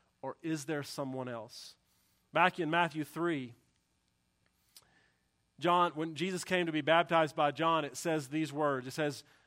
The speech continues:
John said, "I baptize with water for repentance, but after me comes one who is more powerful than I, whose sandals I am not worthy to carry.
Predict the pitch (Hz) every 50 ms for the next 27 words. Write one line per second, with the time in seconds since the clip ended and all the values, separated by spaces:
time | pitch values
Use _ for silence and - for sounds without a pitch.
0 | _ _ _ _ _ _ _ _ - 135 170 180 180 175 - 175 165 170 160 156
1 | 135 165 170 180 180 165 - 185 180 175 175 175 170 175 160 - - - _ -
2 | 156 156 135 139 147 156 160 165 175 175 175 170 156 - 160 151 147 135 - 175
3 | 190 190 - 170 147 - - 147 147 - - 170 170 196 196 - - 196 185 180
4 | 180 185 185 185 180 - - 175 160 160 160 143 143 151 156 151 151 151 151 151
5 | - - - - - 156 156 156 143 156 160 156 151 - - 165 160 170 170 175
6 | 175 - - 175 151 156 147 139 139 139 139 139 156 156 143 - - - 185 185
7 | 196 208 208 208 208 208 196 - - _ - - - - - 165 165 165 165 160
8 | 170 170 160 143 156 143 160 180 185 170 180 185 - - 160 - - 175 165 151
9 | 143 135 123 117 107